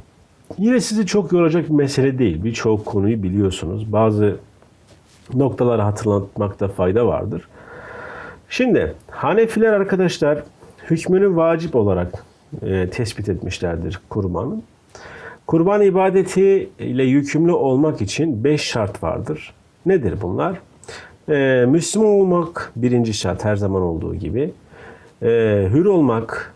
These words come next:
arkadaşlar, akli yerinde yani akıl bali olmak gerekiyor. E, mukim olmak yine kurbanda, e, kurbanın şartlarından bir tanesidir. Yani seferi yolcu olmamak gerekiyor. E,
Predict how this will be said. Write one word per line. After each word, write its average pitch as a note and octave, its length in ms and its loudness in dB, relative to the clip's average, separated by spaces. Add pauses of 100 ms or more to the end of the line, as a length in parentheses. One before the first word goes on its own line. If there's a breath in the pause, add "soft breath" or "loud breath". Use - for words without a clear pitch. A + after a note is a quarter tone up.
arkadaşlar, F#2 840 -2 (380 soft breath)
akli D#3 600 0
yerinde B2 400 2
yani A2 480 2
akıl G#2 380 -4
bali G2+ 480 0
olmak D#2+ 400 -8
gerekiyor. - 640 -8 (680 loud breath)
E, A#2 320 2
mukim F#3 480 2
olmak E3 440 2
yine D3+ 300 2
kurbanda, B2+ 760 0 (140)
e, G2+ 360 0
kurbanın A#2+ 440 0
şartlarından G#2+ 800 0
bir F#2+ 60 -8
tanesidir. F#2 600 -6
Yani G#2+ 340 0
seferi A#2 520 -2
yolcu G#2 400 0
olmamak F#2 540 -2
gerekiyor. - 500 -8 (840 loud breath)
E, A#2+ 60 -2